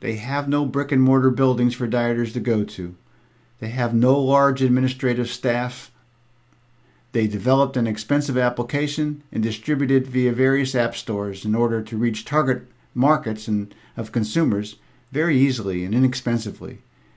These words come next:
They disrupted the model of, one, how goods and services were distributed to the marketplace, two, how they were consumed, and three, who consumed them. The trifecta of the fourth industrial revolution.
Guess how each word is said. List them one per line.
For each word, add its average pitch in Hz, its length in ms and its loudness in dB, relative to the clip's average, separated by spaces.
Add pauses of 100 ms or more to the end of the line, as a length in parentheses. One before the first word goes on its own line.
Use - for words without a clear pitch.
(640)
They 156 140 2
disrupted 139 640 2
the 139 60 4
model 113 600 2
of, 107 240 -2
one, 110 540 -2
how 110 120 0
goods 113 300 2
and 110 100 0
services 107 640 -4
were 101 100 -6
distributed 104 460 -6
to 98 40 -6
the 101 60 -8
marketplace, 104 840 -6
two, 139 440 0 (340)
how 127 200 2
they 131 80 4
were 131 140 4
consumed, 110 640 -2 (380)
and 113 220 -6
three, 104 500 -4
who 113 120 -6
consumed 107 480 0
them. 90 200 -12 (640)
The 117 100 -6
trifecta 113 840 -2 (200)
of 107 180 -8
the 101 100 -6
fourth 110 400 -2
industrial 107 540 -2
revolution. 101 720 -4